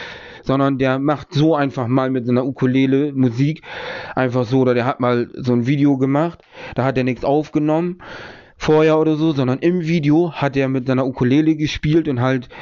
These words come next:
mit den Füßen da ge-, geklappert, ich weiß nicht mehr, wie man das nennt da, und das, äh, hörte sich an, äh, sag ich jetzt mal, wie als wenn man das aufgenommen hätte, hat man aber nicht so als Lied,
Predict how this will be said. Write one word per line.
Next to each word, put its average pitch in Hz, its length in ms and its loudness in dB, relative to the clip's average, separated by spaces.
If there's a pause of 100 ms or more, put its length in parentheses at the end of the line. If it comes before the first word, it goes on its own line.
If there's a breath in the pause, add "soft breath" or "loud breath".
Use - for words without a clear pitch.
mit 127 160 2
den 123 80 2
Füßen 165 440 -2
da 151 260 0
ge-, 143 260 -4 (240)
geklappert, 151 640 0
ich 117 100 -4
weiß 127 200 -2
nicht 127 40 0
mehr, 127 120 2
wie 123 100 4
man 123 120 2
das 117 160 0
nennt 139 320 0
da, 156 220 0 (800 loud breath)
und 131 160 -2
das, 127 300 -4
äh, 131 180 2
hörte 143 300 2
sich 127 260 -2 (480 loud breath)
an, 156 340 -2 (680 loud breath)
äh, 143 400 2 (760)
sag 139 300 2
ich 135 80 2
jetzt 135 200 0
mal, 135 180 2
wie 131 100 2
als 131 160 0
wenn 127 60 2
man 120 80 2
das 117 100 0
aufgenommen 151 480 0
hätte, 143 240 0
hat 135 160 -2
man 131 140 0
aber 113 200 0
nicht 107 220 -2
so 110 120 2
als 113 260 0
Lied, 143 340 -2